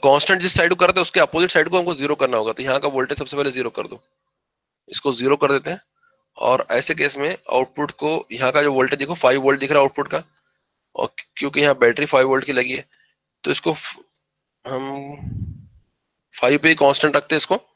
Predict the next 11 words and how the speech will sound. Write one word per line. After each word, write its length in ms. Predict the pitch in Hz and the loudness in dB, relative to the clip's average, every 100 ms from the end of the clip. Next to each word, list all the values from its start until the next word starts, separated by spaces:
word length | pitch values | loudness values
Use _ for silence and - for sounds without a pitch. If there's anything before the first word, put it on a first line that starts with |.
| _ - - - - - | _ -18 -16 -16 -6 0
अब 160 | 160 | 2
इस 100 | 165 | 2
case 200 | - 170 170 | 0 0 2
में 60 | |
आप 120 | 156 | 2
क्या 100 | 180 | 2
करना 240 | 170 151 151 | 0 0 0
है 80 | 170 | -2
आपको, 280 | - 196 - _ _ _ - _ - | -2 -6 -6 _ _ _ -20 _ -6
अब 120 | 139 | 0
आपको 300 | 143 139 156 | 0 0 2